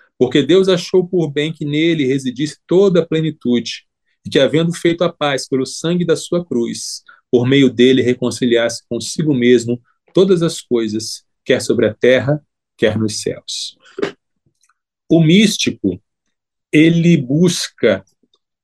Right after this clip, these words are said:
unidade. O místico, ele busca, acima de tudo, uma unidade, um, um, um complemento, uma união, um aconchego, um amor. E Jesus é essa unidade, né?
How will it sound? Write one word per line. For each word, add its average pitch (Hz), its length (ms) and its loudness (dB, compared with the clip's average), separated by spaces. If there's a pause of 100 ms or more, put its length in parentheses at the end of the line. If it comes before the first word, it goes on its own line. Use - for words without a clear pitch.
(160)
unidade. 117 840 2 (800)
O - 160 -12
místico, 147 400 0
ele 143 100 4
busca, 143 300 0
acima 151 220 -2
de 143 80 -8
tudo, 147 160 0
uma 151 180 0 (260)
unidade, 123 720 0 (160)
um, 131 100 -4
um, 139 800 -2
um 135 40 -2
complemento, 135 640 -2
uma 131 120 0
união, 127 680 -2
um 131 160 -4
aconchego, 127 640 -2
um 123 40 0
amor. 104 380 -2 (1040)
E 156 100 2
Jesus 165 460 0
é 185 220 0
essa - 240 -10
unidade, 107 640 -12 (200)
né? 123 220 -6